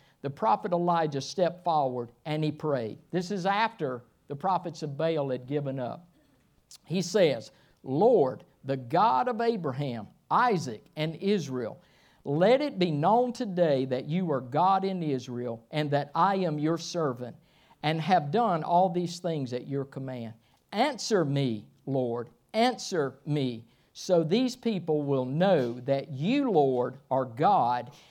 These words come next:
and that you are turning their hearts back again." Now notice this, verse thirty-eight. "Then the fire of the Lord fell and burned up the sacrifice,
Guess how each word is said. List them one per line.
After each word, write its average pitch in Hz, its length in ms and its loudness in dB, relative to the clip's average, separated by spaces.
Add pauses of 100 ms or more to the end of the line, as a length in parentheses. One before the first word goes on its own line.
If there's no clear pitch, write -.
(160)
and 160 200 0
that 156 240 2
you 170 500 0
are 135 260 0
turning 226 580 0 (240)
their 175 260 6
hearts 165 720 4 (120)
back 143 340 2
again." 127 460 -6 (640)
Now 135 120 2
notice 139 400 2
this, 131 360 -2
verse 131 280 -2
thirty-eight. 120 540 -6 (480)
"Then 170 240 4
the 135 140 4
fire 247 840 2 (240)
of 156 220 4
the 156 100 4
Lord 156 640 2 (140)
fell 233 720 0
and 139 280 -4
burned 185 360 2
up 175 200 -2
the 170 80 -6
sacrifice, 131 920 -6